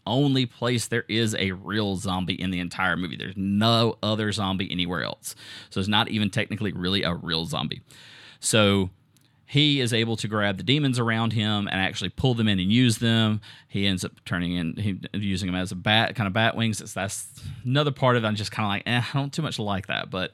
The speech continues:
uh, it, it's okay. Goes over, flies over to the tower, fights Wanda. They have a great fight back and forth, and,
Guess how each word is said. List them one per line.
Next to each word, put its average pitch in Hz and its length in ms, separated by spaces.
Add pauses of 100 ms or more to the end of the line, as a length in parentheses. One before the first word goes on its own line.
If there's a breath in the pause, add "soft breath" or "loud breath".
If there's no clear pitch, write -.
(120)
uh, 104 240
it, - 240
it's - 220
okay. - 340 (920 loud breath)
Goes 143 280
over, 131 460
flies 110 340
over 104 260
to 101 220
the 92 380 (920)
tower, 113 540 (120)
fights 90 320
Wanda. 113 600
They 101 80
have 92 160
a 90 80
great 113 420
fight 104 280
back 101 220
and 98 120
forth, 101 420
and, 92 520